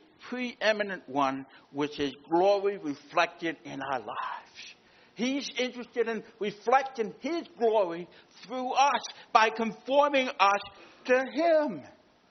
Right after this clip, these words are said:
Hallelujah. That's good stuff. Thirdly, what it means to be called. John Piper hit the nail on the head when he said,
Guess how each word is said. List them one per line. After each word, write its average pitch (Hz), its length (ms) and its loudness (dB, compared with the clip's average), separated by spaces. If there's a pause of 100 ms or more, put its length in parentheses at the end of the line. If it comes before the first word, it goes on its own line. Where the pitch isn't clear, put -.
(960)
Hallelujah. 330 720 2 (1400)
That's 349 240 4 (240)
good 208 200 -4
stuff. 349 460 -8 (4000)
Thirdly, 196 460 0 (300)
what 175 160 2
it 180 120 -6
means 202 300 -8
to 196 80 -14
be 190 120 -10
called. 233 500 0 (800)
John 214 280 4
Piper 226 280 0
hit 156 260 -8
the 156 80 -6
nail 165 240 2
on 160 180 4
the 143 80 0
head 175 200 4
when 147 100 -2
he 135 160 -6
said, 147 200 -2